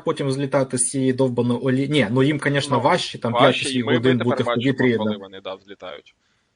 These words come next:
Speaker 1: Ну, да. Але, знову ж таки, я б не дуже сильно перебільшував, м, цей,
Speaker 2: Ні, ну, тим не менше,
Speaker 1: е,
Speaker 2: було, було.
Speaker 1: прям так
Speaker 2: Ну,
Speaker 1: його,
Speaker 2: було.
Speaker 1: да.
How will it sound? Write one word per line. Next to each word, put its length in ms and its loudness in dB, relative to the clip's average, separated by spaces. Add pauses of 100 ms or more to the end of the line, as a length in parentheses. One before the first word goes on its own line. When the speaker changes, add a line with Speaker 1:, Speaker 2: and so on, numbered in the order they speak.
(1200)
Speaker 1:
Ну, 200 -6
да. 320 -4 (240)
Але, 460 -2
знову 320 -2
ж 120 -10
таки, 280 -6
я 240 2
б 160 -6
не 300 -2
дуже 260 -2
сильно 320 -4
перебільшував, 1120 -2 (1120)
м, 560 -12
цей, 580 -12
Speaker 2:
Ні, 140 -4
ну, 80 -4
тим 140 -6
не 80 -6
менше, 280 -4
Speaker 1:
е, 20 -10
Speaker 2:
було, 300 0
було. 220 0
Speaker 1:
прям 160 2
так 120 -2
Speaker 2:
Ну, 60 0
Speaker 1:
його, 160 0
Speaker 2:
було. 320 -4
Speaker 1:
да. 60 0